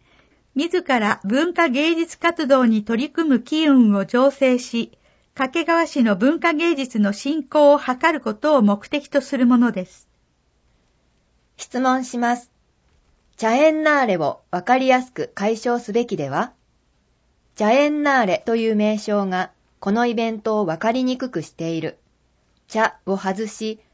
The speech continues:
Speaker 2: わかりやすく解消するべきと思うがどうか。
Speaker 1: お答えします。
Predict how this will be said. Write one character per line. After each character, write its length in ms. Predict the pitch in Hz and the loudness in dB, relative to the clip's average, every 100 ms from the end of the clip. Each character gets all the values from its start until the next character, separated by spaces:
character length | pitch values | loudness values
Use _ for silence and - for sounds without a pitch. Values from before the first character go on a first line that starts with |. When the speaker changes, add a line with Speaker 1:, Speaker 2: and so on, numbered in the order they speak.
| _ | _
Speaker 2:
わ 120 | 185 | -6
か 140 | 185 254 | -2 -2
り 100 | 262 | 0
や 160 | 262 | -2
す 100 | 254 | -2
く 200 | - 165 - | -8 -8 -2
解 240 | 220 254 | -2 0
消 220 | 277 269 | 0 -2
す 120 | 262 | -2
る 120 | 247 247 | -4 0
べ 140 | 262 | -2
き 80 | - | -2
と 160 | 185 | -6
思 280 | 160 185 175 | -4 -4 -4
う 20 | |
が 180 | 147 120 _ | -4 -8 _
ど 160 | 185 185 | -2 -2
う 40 | |
か。 200 | 175 131 - _ _ _ _ _ _ _ _ _ _ _ _ _ _ _ | -2 -14 -16 _ _ _ _ _ _ _ _ _ _ _ _ _ _ _
Speaker 1:
お 100 | 220 | -6
答 320 | 220 302 294 269 | -2 0 2 0
え 60 | |
し 140 | 254 247 | 0 -2
ま 180 | 226 | -2
す。 220 | 233 - | -4 -14